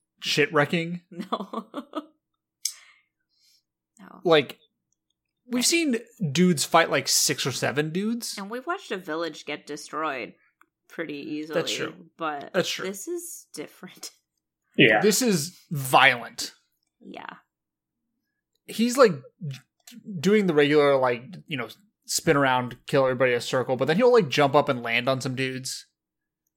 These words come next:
Speaker 1: And, like, stab him. Somebody tries to, like, go up from the underground and he, like, just stabs him in the face.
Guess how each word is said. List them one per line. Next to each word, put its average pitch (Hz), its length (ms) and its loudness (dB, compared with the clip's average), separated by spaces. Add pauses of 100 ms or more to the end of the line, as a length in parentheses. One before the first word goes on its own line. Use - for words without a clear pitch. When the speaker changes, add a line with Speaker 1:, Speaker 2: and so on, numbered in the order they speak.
(580)
Speaker 1:
And, 139 120 -6
like, 123 220 -2 (320)
stab 123 340 4
him. 127 340 -4 (340)
Somebody 262 260 2
tries 247 220 8
to, 254 100 4
like, 196 320 4 (160)
go 151 200 6
up 147 240 -6
from 147 140 -6
the 131 100 -6
underground 143 600 0
and 131 140 -6
he, 139 160 -8
like, 127 240 -4 (240)
just - 500 -6
stabs 131 340 2
him 147 80 -2
in 135 80 -6
the 127 80 -6
face. 131 520 -4